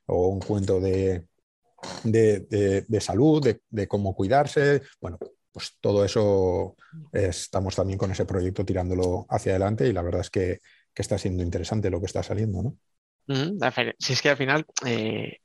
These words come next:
Speaker 2: es, la clave es, la clave es para quién está hecho todo esto y a quién va dirigido. Porque al final siempre hablamos, ¿no? De los, "Ah, los niños son el futuro, los niños son el futuro, hay que cuidarles", pero realmente, ¿qué hacemos? O sea, quiero decir, eh,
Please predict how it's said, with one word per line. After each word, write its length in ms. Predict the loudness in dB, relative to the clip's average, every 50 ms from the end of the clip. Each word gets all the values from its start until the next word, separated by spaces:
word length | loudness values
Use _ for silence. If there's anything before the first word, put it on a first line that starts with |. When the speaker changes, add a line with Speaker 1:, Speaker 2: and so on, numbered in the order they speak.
| _
Speaker 2:
es, 260 | -8 -6 -6 -4 -2 0
la 140 | 0 0
clave 360 | 2 4 4 6 6 6 4 4
es, 220 | 2 0 -6 -10 -14 -20 -20 -16 -10
la 160 | -6 -4 0
clave 200 | 2 2 2 2
es 140 | 2 -2 -2 2
para 200 | 4 4 4 4
quién 180 | 2 2 2 2
está 180 | 2 0 0
hecho 220 | -2 -2 -6 -8 -4
todo 120 | -2 -2
esto 200 | -2 0 0 -2
y 20 |
a 60 | 0 0
quién 120 | 0 2
va 80 | 2 2
dirigido. 420 | 0 -2 -6 -4 0 0 0 0 -4 -12 -14 -14 -14 -16 -12 -6 -4
Porque 160 | -2 -2 -2
al 60 | -2
final 240 | 0 2 2 2 2
siempre 220 | 0 0 2 4 6
hablamos, 260 | 6 4 4 2 2
¿no? 80 | 2 2
De 60 | 2
los, 120 | 2 0 0 2
"Ah, 140 | 2 2 2
los 120 | 2 2
niños 220 | 2 0 0 0
son 80 | 2 0
el 60 | 0 0
futuro, 440 | -4 -4 2 4 4 4 6 4
los 100 | 2 2
niños 200 | 2 0 0 0 -2
son 80 | -2
el 80 | -4 -2
futuro, 400 | -4 -2 2 4 4 6 6 6
hay 100 | 4 4
que 100 | 4 2
cuidarles", 460 | 2 4 4 4 4 4 2 -2 -2 -2
pero 180 | -2 -2 0 0
realmente, 380 | 0 0 0 0 0 0 0
¿qué 120 | 2 2 2
hacemos? 420 | 2 0 -4 -12 -10 -10 -8 -6
O 80 | -4 -2
sea, 220 | -2 -2 -2 -2
quiero 220 | -2 0 0 2
decir, 340 | 2 2 0 -2 -4 -2 -2
eh, 200 | -2 -2 -2 -4